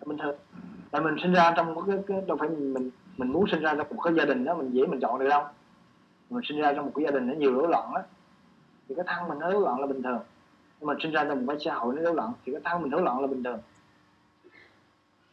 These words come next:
Đó, bây giờ cháu như vậy là bình thường. Mà khi như vậy là cháu ốm, cháu mập là bình thường. Chứ không phải là cháu, cháu, cháu, cháu, ờ, còn những người khác đó là họ có cái, cái, cái duyên nghiệp cuộc đời của họ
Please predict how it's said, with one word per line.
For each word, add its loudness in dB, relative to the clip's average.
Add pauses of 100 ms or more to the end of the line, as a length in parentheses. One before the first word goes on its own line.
(1040)
Đó, 0 (440)
bây 0
giờ 2
cháu 6
như 6
vậy 4
là 2
bình 0
thường. 2 (1000)
Mà 0
khi 0
như 2
vậy 0
là 0
cháu -4
ốm, 4
cháu 2
mập 0
là 2
bình -2
thường. 0 (220)
Chứ -4
không 0
phải 0
là 0
cháu, -2
cháu, -4
cháu, -6 (960)
cháu, -4
ờ, -10 (200)
còn -6
những -4
người 0
khác -2
đó -4
là -4 (760)
họ -6
có -8 (100)
cái, -4 (160)
cái, -6 (600)
cái -4
duyên 0
nghiệp -4
cuộc -8
đời -2
của -2
họ -4